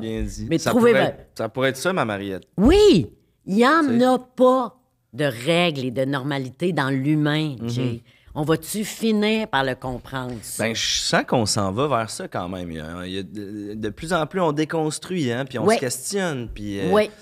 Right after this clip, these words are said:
Speaker 1: euh,
Speaker 2: Se questionner, c'est jamais mauvais.
Speaker 1: Non, c'est, c'est
Speaker 2: C'est jamais mauvais. Je vais te donner un exemple. Avant, on portait pas de l'or mélangé avec de l'argent.
Speaker 1: C'est vrai.
Speaker 2: Ça se faisait pas.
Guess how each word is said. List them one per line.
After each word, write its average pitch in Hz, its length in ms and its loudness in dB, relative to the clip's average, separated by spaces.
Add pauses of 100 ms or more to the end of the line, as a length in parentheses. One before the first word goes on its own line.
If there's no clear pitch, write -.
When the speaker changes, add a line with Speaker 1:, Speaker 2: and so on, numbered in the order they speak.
(260)
Speaker 1:
euh, 190 320 -6
Speaker 2:
Se 156 60 -4
questionner, 180 520 -2
c'est 202 140 -8
jamais 180 280 2
mauvais. 170 400 0 (220)
Speaker 1:
Non, 113 240 -8
c'est, - 200 -16
c'est 95 420 -8
Speaker 2:
C'est 156 80 -2
jamais 165 260 2
mauvais. 160 440 0 (160)
Je 147 100 -6
vais 156 40 -2
te 139 40 -4
donner 180 180 2
un 190 140 2
exemple. 120 340 -4 (120)
Avant, 175 500 -2 (400)
on 147 100 -4
portait 160 320 -4
pas 185 160 0
de 147 100 -2
l'or 147 280 0
mélangé 123 380 -4
avec 127 100 -6
de 104 60 -10
l'argent. 104 280 -10 (540)
Speaker 1:
C'est 90 100 -8
vrai. 85 160 -10
Speaker 2:
Ça 160 140 0
se - 100 -6
faisait 151 200 0
pas. - 200 -10